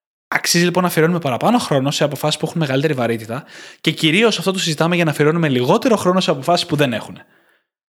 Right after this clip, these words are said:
Αν λοιπόν το paralysis by analysis είναι μοτίβο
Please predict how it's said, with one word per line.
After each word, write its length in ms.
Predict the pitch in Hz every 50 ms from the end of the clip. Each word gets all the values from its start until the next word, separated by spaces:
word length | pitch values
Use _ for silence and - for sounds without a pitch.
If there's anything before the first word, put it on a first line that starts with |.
| _ _ _
Αν 100 | - 151
λοιπόν 280 | 147 156 160 175 180 165
το 80 | - 151
paralysis 240 | 131 147 151 165 170 170
by 120 | 175 156
analysis 260 | 156 165 170 160 -
είναι 100 | 175 175
μοτίβο 720 | 185 170 151 - - 220 254 226 156 139 151 - - -